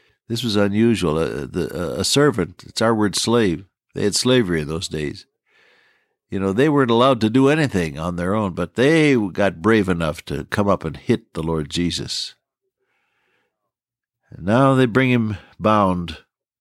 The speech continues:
to Pilate, Governor Pilate. And the trial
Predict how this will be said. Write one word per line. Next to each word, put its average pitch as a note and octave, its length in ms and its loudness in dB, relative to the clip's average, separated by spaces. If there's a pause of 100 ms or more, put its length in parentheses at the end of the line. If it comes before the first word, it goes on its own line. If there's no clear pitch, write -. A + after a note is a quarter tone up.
(1300)
to F#2+ 180 2
Pilate, D#2+ 760 -4
Governor F#2 360 0
Pilate. D#2+ 600 -4 (1700)
And F2 460 -2
the D#2 100 -4
trial F#2 580 2